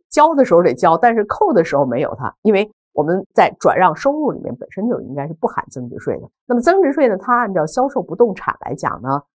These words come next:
那就是一般按税率是百分之这个九的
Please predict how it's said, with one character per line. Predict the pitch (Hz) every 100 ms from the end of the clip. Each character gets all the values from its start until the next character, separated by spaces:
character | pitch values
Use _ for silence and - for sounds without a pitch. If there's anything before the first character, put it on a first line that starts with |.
| -
那 | 165
就 | 151 143
是 | 151 101 _ _ _ _ -
一 | 240
般 | 262
按 | 262 233
税 | - 370
率 | 196 143
是 | -
百 | - -
分 | 127 123
之 | 131 127 - _ _ -
这 | 147
个 | - 90 - _ _ _
九 | - 135 123
的 | 185